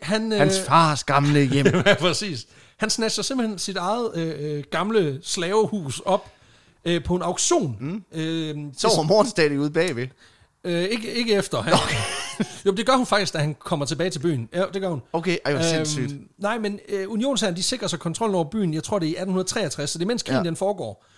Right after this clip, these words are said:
Speaker 1: Der, der kører han, der, der ryger han tilbage
Speaker 2: Mm.
Speaker 1: til Beaufort, øhm, og køber huset på en auktion. Og ironisk nok, så er det en tvangsauktion, øh, som bliver kørt, fordi den tidligere ejer,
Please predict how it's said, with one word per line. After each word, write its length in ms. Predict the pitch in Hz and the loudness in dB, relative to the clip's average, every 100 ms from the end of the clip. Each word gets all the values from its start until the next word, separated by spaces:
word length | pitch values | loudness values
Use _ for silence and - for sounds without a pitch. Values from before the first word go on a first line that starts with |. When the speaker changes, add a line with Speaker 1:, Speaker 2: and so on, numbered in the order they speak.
| _ _ - | _ _ -4
Speaker 1:
Der, 80 | - - | -4 -2
der 60 | 226 - | -8 -4
kører 260 | 254 220 185 | 0 2 2
han, 240 | 165 170 180 | 0 -2 -4
der, 100 | 202 | -6
der 160 | 208 196 - | -6 -10 -4
ryger 180 | 175 175 | -2 0
han 80 | 156 | -2
tilbage 180 | 156 202 | -2 -2
Speaker 2:
Mm. 40 | 220 | -2
Speaker 1:
til 80 | |
Beaufort, 380 | 156 143 202 240 - _ _ _ - | -4 -4 -2 -2 -6 _ _ _ -2
øhm, 800 | 175 175 170 165 156 147 143 151 _ _ _ _ | 2 2 2 0 -2 -4 -4 -8 _ _ _ _
og 80 | 175 | -12
køber 220 | - 254 | -2 0
huset 240 | 190 220 143 | 2 0 -4
på 80 | 156 | -4
en 60 | |
auktion. 340 | 147 - 220 - | -4 -4 -4 -2
Og 100 | 196 | -2
ironisk 380 | 220 277 175 180 | 0 0 -2 -2
nok, 140 | 175 | -4
så 100 | - | -4
er 40 | 196 | -4
det 160 | 196 | -4
en 80 | 185 | -4
tvangsauktion, 920 | - 254 240 - 143 - 185 127 104 - _ _ _ _ _ _ _ - | -2 -2 -4 -6 -6 -4 -4 -4 -8 -14 _ _ _ _ _ _ _ -12
øh, 580 | 165 156 151 147 147 143 | -4 -2 -2 -2 -4 -4
som 160 | 170 | -2
bliver 120 | 165 165 | -4 -4
kørt, 260 | 262 202 | 0 0
fordi 320 | - 165 226 | -2 -6 -4
den 140 | 185 156 | -4 -4
tidligere 340 | - 208 185 | -2 0 0
ejer, 200 | 143 185 | 2 0